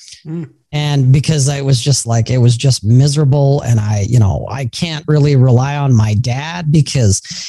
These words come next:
Speaker 2: he's grieving over my mother who had just died. And it's
Speaker 1: Mm-hmm.
Speaker 2: like, yeah, I can't fall apart in front of him.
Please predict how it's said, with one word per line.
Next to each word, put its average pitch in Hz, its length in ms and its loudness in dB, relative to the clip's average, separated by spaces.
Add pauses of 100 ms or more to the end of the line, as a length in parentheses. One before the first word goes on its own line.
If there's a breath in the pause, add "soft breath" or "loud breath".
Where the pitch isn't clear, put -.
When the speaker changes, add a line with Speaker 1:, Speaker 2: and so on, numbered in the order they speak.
(120 loud breath)
Speaker 2:
he's 202 420 -2
grieving 151 560 2
over 120 240 4
my 110 160 4
mother 117 420 2
who 120 220 6
had 101 240 4
just - 340 -6
died. 76 460 -4 (500)
And 151 120 2
it's 143 100 -4
Speaker 1:
Mm-hmm. 147 80 -10
Speaker 2:
like, 127 140 -8
yeah, 160 160 -8
I 196 80 -8
can't 156 360 -6
fall 113 300 -2
apart 120 320 0
in 107 140 4
front 101 260 -2
of 101 80 -2
him. 180 460 2